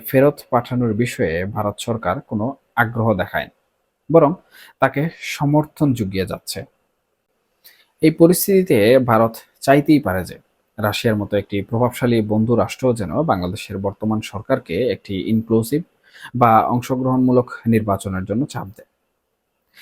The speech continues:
ভারত এবং রাশিয়া উভয়ই আন্তর্জাতিক রাজনীতিতে নিজেদের প্রভাব ব্যবহার করে বাংলাদেশের ভেতরের রাজনৈতিক দলগুলোকে সংলাপে বসতে বাধ্য করার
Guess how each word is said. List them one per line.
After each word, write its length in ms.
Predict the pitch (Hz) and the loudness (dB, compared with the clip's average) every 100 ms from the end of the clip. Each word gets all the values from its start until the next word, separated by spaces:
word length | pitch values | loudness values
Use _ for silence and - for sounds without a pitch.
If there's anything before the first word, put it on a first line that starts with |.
| - - | -20 -2
ভারত 280 | 131 156 160 | 4 4 4
এবং 180 | 165 160 151 107 | 4 4 4 2
রাশিয়া 380 | 117 - 123 92 - - | 2 0 -6 -6 -8 -4
উভয়ই 380 | 131 156 156 127 | 2 6 6 6
আন্তর্জাতিক 520 | 113 98 101 104 104 - 107 | 2 0 -6 -6 -6 -6 -2
রাজনীতিতে 460 | 95 95 90 92 156 | -2 -2 -4 -2 -2
নিজেদের 400 | 123 95 98 165 - _ | -2 -2 -2 -4 -8 _
প্রভাব 280 | 127 120 87 - _ _ _ _ 123 | 0 2 -2 -6 _ _ _ _ -4
ব্যবহার 380 | 107 104 98 - | -2 -2 -4 -2
করে 260 | 135 123 - _ _ _ 113 | 0 0 -2 _ _ _ -2
বাংলাদেশের 540 | 107 101 104 - 110 101 | 0 -2 -8 -6 -4 -4
ভেতরের 340 | 123 139 135 120 | -2 2 2 2
রাজনৈতিক 480 | 98 107 98 104 127 _ 107 113 | 0 -4 -8 -6 -10 _ -4 0
দলগুলোকে 440 | 101 92 87 185 220 _ _ _ _ - | 0 -2 -6 -8 -10 _ _ _ _ -6
সংলাপে 640 | 139 139 143 143 143 147 123 | 0 2 4 4 4 4 0
বসতে 280 | 101 - 151 | -2 -2 0
বাধ্য 260 | 165 101 101 98 | 2 0 -2 -6
করার 180 | 104 | -4